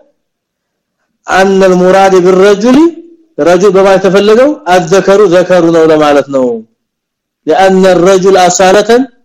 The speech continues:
ወዘከሩ ባሊጉ ሚን በኒ አደም። አጂብ። እንደው አረጁ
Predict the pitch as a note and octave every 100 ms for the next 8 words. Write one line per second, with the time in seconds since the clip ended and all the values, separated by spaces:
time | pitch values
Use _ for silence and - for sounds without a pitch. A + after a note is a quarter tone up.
0 | _ _ _ _ _ _ E3 F#3+ E3+ F#3+
1 | F#3+ G3 G3+ F3+ D#3+ F3+ F#3+ G#3+ G#3+ B3+
2 | F3+ F3 F3 E3+ E3 D#3+ C#3+ C#3 C#3 C#3
3 | E3+ C3+ - _ _ _ _ _ _ _
4 | _ _ _ _ _ _ _ _ _ _
5 | _ _ _ _ E3 D#3 F3+ E3 - -
6 | _ D#3 F3 F#3+ G3+